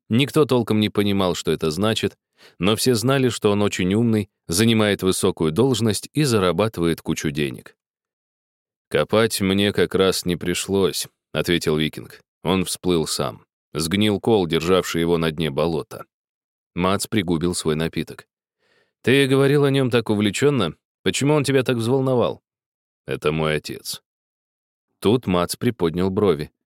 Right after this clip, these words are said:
С его стороны это было проявлением бурной реакции. «Стало быть, Густав?» «Женился на моей матери, чтобы спасти её честь. И свою собственную, как я полагаю. Ты знаешь,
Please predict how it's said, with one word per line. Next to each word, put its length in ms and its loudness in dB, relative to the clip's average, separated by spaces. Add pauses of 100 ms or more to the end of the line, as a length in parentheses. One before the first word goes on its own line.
(120)
С 100 -8
его 180 4
стороны 360 2
это 220 0
было 220 2
проявлением 600 0
бурной 300 -2
реакции. 500 -4 (580)
«Стало 440 -2
быть, 340 -4 (540)
Густав?» 800 -4 (920)
«Женился 580 2
на 100 2
моей 160 2
матери, 420 0
чтобы 320 -2
спасти 420 -4
её 200 -4
честь. 460 -12 (220)
И 100 2
свою 300 2
собственную, 600 -2
как 180 -4
я 100 0
полагаю. 560 -2 (400)
Ты 140 0
знаешь, 440 0